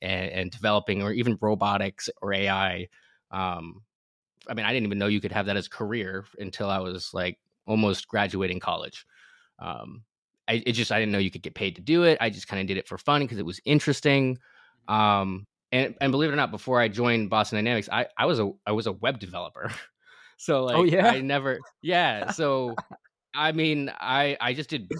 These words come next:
Speaker 1: websites and, and, and things like that. And a friend of mine was just like, you know, "Would, you know, what's your dream job?" And I was like, "I, I don't know. I mean, it would be really cool to work for a, you know, a small company that's really
Speaker 2: Yeah.
Speaker 1: focused on,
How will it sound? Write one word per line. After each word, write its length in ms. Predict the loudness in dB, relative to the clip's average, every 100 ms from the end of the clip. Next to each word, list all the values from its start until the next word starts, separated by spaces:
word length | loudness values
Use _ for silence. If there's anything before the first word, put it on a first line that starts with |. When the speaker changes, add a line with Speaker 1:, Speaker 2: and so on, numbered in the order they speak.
| -6
Speaker 1:
websites 800 | -8 -6 -2 0 0 -2 -6 -18 -8
and, 400 | -4 -2 -2 -4 -6
and, 260 | -8 -8 -6
and 360 | -6 -6 -10 -10
things 200 | -10 -8
like 180 | -10 -6
that. 380 | -2 0 0 -4
And 160 | -10
a 60 | -10 -14 -20 _
friend 160 | -6 -4
of 40 |
mine 220 | -2 -4 -4
was 100 | -6
just 160 | -6 -4
like, 180 | -4
you 80 | -6
know, 160 | -6 -6
"Would, 220 | -6 -8
you 140 | -10 -8
know, 140 | -8
what's 260 | -6 -4 -4
your 80 |
dream 260 | 0 4 4
job?" 320 | 2 0 -2
And 100 | -4
I 80 | -6
was 140 | -4
like, 220 | -4 -6 -4
"I, 80 | -6 -2
I 60 |
don't 140 | 0 2
know. 220 | 0 0
I 60 | 0
mean, 240 | 2 2
it 40 | 2
would 100 | -2
be 80 | -2
really 320 | 2 4 2
cool 180 | 2 2
to 40 | 2
work 300 | 2 2 0
for 560 | 0 2 4 4 2 -2 _ _ _ _ -4
a, 180 | -2 0
you 80 | -2
know, 140 | -2
a 60 | -4
small 360 | -2 2 4 2
company 440 | 0 -2 -2 -2
that's 360 | -2 -4 -6 -18 _ _ 2
really 160 | 2
Speaker 2:
Yeah. 80 | 4
Speaker 1:
focused 480 | 2 4 2 -2 -4
on, 480 | -2 0 0 -2